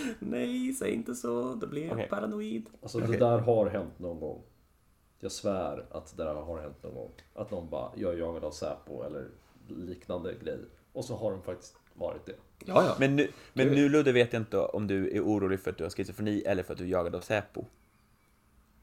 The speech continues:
Speaker 3: Nej.
Speaker 1: Saker
Speaker 3: Alltså
Speaker 1: man inte ska säga till en patient på psykakuten.
Speaker 2: Vilken?
Speaker 1: Det du nyss sa.
Speaker 2: <laughs> Ja, just det.
Speaker 1: Ehm, nej, men, eh, vanföreställningar är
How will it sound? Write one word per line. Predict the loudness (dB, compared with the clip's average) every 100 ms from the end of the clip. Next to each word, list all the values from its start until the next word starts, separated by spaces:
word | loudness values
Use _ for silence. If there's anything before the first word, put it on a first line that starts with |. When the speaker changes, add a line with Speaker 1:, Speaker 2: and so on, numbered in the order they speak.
| _ _ _
Speaker 3:
Nej. | 0 2 0 -4 -4
Speaker 1:
Saker | 10 10 10
Speaker 3:
Alltså | 10
Speaker 1:
man | 10
inte | 10 8 6
ska | 4 6
säga | 8 10 8
till | 8 6
en | 6 4 -2 0
patient | 0 4 6 6 2 -4
på | -2
psykakuten. | 0 0 2 2 2 -4 -8 -14 -20 -20 -20 -20 -16
Speaker 2:
Vilken? | -2 -2 0 -4 -4 _ -20 -18 -8
Speaker 1:
Det | 2 6
du | 6 6
nyss | 2 2
sa. | 4 4 4 2
Speaker 2:
<laughs> | 2
Ja, | 2 0
just | -2 -2
det. | -2 -2 -12 -20 -20 -16 -12 -12 -14 -16 -14 -14 -14 -16 -14 -12 -14 -16 -2
Speaker 1:
Ehm, | 6 8 10 8 6 2 -4 -8
nej, | 6 8
men, | 10 8 2
eh, | 2 4 4 0 -6 -16 -20 -20 -20 2
vanföreställningar | 6 6 6 6 6 8 6
är | 6 6 8 6 4